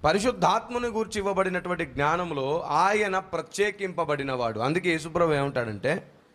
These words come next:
"నేను వెళ్ళాలి, నేను వెళ్తేనే ఆయన వస్తాడు,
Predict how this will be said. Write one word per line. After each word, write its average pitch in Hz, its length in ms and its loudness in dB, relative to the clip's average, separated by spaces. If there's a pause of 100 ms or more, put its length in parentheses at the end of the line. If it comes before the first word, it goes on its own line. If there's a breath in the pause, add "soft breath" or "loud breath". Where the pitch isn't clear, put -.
(500)
"నేను 135 200 -2
వెళ్ళాలి, 135 580 2 (800)
నేను 151 200 0
వెళ్తేనే 180 460 4
ఆయన 208 440 2 (560)
వస్తాడు, 131 580 -2